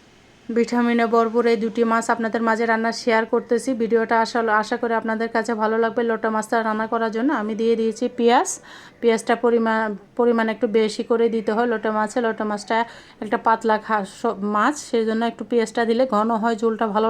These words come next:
লাগে খেতে। আর লোটে মাছটা কিন্তু তেল ছাড়াও রান্না করা যায়। আমি তেল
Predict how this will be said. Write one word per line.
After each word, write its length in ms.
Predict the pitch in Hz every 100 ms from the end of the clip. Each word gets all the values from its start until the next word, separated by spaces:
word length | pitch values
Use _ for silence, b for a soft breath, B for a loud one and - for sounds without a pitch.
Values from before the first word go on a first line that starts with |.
| 233
লাগে 200 | 226 233 226
খেতে। 260 | 233 254 339 - B B B B B B -
আর 60 | 233
লোটে 220 | 240 233 226
মাছটা 200 | 220 220 233
কিন্তু 140 | 233 226
তেল 140 | 240 214 208
ছাড়াও 260 | 226 226 226
রান্না 240 | 226 226 226
করা 180 | 233 226 220
যায়। 100 | 302
আমি 120 | 226 226
তেল 200 | 226